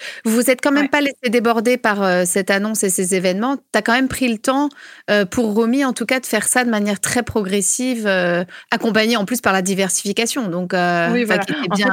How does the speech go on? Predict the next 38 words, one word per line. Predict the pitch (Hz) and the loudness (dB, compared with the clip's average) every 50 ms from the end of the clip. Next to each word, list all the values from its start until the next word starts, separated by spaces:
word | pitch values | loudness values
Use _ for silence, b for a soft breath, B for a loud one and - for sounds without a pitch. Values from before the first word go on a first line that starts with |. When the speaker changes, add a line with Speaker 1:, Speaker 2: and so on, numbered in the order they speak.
| 185 180 180 | 2 2 0
Speaker 2:
fait, | 175 170 - | 0 -2 -4
Speaker 1:
bien | - 185 196 | -6 -4 -4
Speaker 2:
je | 196 | -4
Speaker 1:
lancée. | 190 202 - 262 | -4 -2 0 0
Speaker 2:
pense | 269 254 202 | 0 2 2
que | - | 0
ça | 208 - 233 208 | 2 2 2 4
m'aurait, | 202 202 208 202 202 220 - 202 | 4 4 2 2 2 0 0 -2
ça | - - 220 208 | 0 0 2 2
m'aurait | 202 208 208 190 202 208 | 2 2 2 2 2 2
brisé | 185 214 233 254 247 269 262 | 2 2 2 2 4 4 2
le | 233 208 | 2 2
cœur | - 247 254 254 | 2 0 0 0
de | 226 240 196 | 0 0 0
me | 202 202 196 | 0 0 0
dire | 214 240 240 - - | 0 -2 -2 -4 -4
que | - 220 196 190 175 | -2 0 0 0 0
c'était, | 185 - 208 202 - - 202 202 190 185 175 | 0 -2 -2 -2 -2 -2 0 0 0 0 0
euh, | 175 175 175 175 175 175 185 180 185 196 - _ _ _ - | 0 -2 -2 -2 -4 -4 -6 -6 -8 -12 -14 _ _ _ -4
ça | - 226 | -2 0
venait | 220 214 208 226 214 | 0 2 2 0 0
que | 220 - 254 | 0 0 0
de | 247 208 233 | 2 2 2
moi | 226 226 233 247 262 277 277 277 240 | 2 2 2 4 4 2 2 2 2
et | 208 208 202 | 2 2 0
que | - 214 202 | 0 0 0
c'était | 190 - 220 202 - 220 226 208 208 _ - - - | 0 0 -2 0 0 0 0 0 -2 _ -10 -6 0
pour | - 254 262 262 254 - - - - | 2 2 2 2 0 -2 -4 -4 -2
avoir | - 208 202 202 208 196 | 0 0 2 2 2 2
un | 208 214 233 214 | 2 2 4 2
autre | 233 226 - - | 2 0 0 -2
enfant. | 220 196 185 - 190 170 - | -2 -2 -2 -2 -4 -4 -4
Enfin, | 180 170 175 - | -6 -8 -6 -4
franchement, | - 240 - - 240 | -4 -4 -2 0 0
Speaker 1:
Ouais, | 214 208 233 | 2 2 2
Speaker 2:
c'était, | 202 - - 202 | 0 0 0 0
Speaker 1:
ouais. | 208 202 180 | 2 2 0
Speaker 2:
euh, | 175 | 0